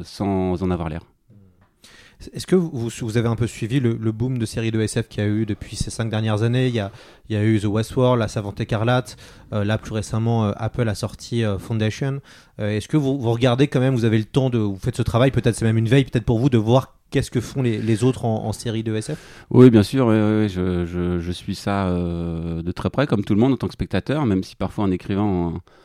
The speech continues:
Speaker 1: on a du mal à, à remettre le,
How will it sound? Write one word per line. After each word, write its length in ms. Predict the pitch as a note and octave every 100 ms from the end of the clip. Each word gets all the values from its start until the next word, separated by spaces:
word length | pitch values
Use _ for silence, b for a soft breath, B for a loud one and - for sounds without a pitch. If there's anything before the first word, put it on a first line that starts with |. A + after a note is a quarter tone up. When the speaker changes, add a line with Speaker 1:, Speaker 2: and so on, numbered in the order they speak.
| b
Speaker 1:
on 40 | F2
a 40 |
du 140 | F2 G2+
mal 200 | G#2+ F#2+
à, 320 | E2+ E2 E2+ b b b b -
à 100 | E2
remettre 380 | - G2 F#2+ -
le, 540 | F2 D2+ D#2 D2+